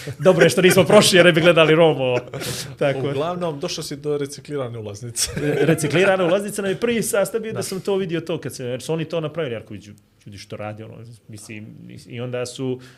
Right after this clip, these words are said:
Speaker 1: tada je bila, e, tada je bila njihova desetogodišnja kampanja, mislim da je bila dvije hiljade osma, dvije hiljade osamnaesta,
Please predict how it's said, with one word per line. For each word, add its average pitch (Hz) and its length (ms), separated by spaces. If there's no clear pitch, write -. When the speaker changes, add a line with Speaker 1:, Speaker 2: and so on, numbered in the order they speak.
Speaker 1:
tada 156 240
je 135 120
bila, 147 320
e, 120 460
tada 143 220
je 123 80
bila 135 240
njihova 139 340
desetogodišnja 123 800
kampanja, 123 460
mislim 127 240
da 120 60
je 123 40
bila 131 180
dvije 139 180
hiljade 147 280
osma, 147 260
dvije 143 160
hiljade 147 240
osamnaesta, 139 800